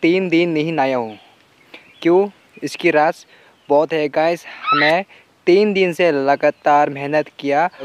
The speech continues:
कुछ program था, उस program पे हमें तीन दिन लगातार वहाँ पर मेहनत किया। पु-, सुबह से शाम तक हमें नहाने के समय मिलता नहीं। आप guys देख सकते हो,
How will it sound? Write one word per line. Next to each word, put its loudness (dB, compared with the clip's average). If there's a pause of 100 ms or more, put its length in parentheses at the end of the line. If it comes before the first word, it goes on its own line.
कुछ -2
program 0
था, 2
उस -4
program 0
पे 0
हमें -2
तीन -4
दिन -4
लगातार -4
वहाँ -2
पर -6
मेहनत -6
किया। 0
पु-, -8
सुबह -2
से -6
शाम -6
तक -2 (480)
हमें -4
नहाने -6
के -6
समय -4
मिलता -2
नहीं। -8 (440)
आप 2
guys 0
देख -2
सकते -4
हो, 0